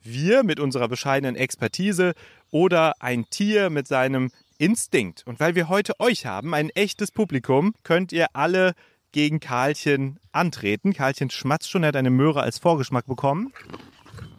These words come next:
Danke, Karlchen. Und die Frage heute lautet: Wird am ersten Dezember dieses Jahres noch russisches Gas durch die Pipeline Nord Stream eins nach Deutschland fließen?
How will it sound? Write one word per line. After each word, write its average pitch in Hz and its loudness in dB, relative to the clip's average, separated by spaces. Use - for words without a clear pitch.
Danke, 107 -10
Karlchen. 170 0
Und 185 2
die 190 -4
Frage 233 2
heute 208 2
lautet: 120 2
Wird 180 2
am 180 0
ersten 185 -2
Dezember 139 2
dieses 135 -4
Jahres 127 0
noch 120 -2
russisches 180 0
Gas 131 0
durch 190 2
die 180 -2
Pipeline 170 0
Nord 165 2
Stream 170 -2
eins 160 -2
nach 156 -2
Deutschland 135 0
fließen? 123 -2